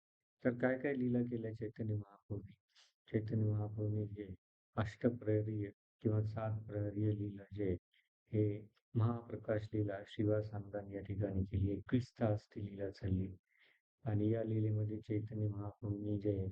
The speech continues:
स्वतःला भगवंत म्हणून प्रगट केलं, आणि अभिषेक करून घेतला सगळ्या भक्तांकडून. तर महाप्रकाश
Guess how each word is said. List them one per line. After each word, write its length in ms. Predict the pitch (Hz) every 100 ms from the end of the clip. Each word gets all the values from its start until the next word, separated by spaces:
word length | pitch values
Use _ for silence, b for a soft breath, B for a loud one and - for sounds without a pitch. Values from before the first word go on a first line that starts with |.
| -
स्वतःला 600 | - - 110 107 101 101
भगवंत 560 | 101 104 104 107 107
म्हणून 320 | 104 101 101 95 - _ _
प्रगट 380 | 104 104 107 -
केलं, 320 | 104 98 104 - - b b _ -
आणि 220 | 107 101
अभिषेक 520 | 98 98 104 110 107
करून 200 | 107 98
घेतला 340 | 95 95 95 95
सगळ्या 260 | 98 95
भक्तांकडून. 680 | 90 85 - 92 - 90 92 - _ _ _ _ _ _ _ _ - - _ 117
तर 100 | 107
महाप्रकाश 720 | 110 113 120 120 120 117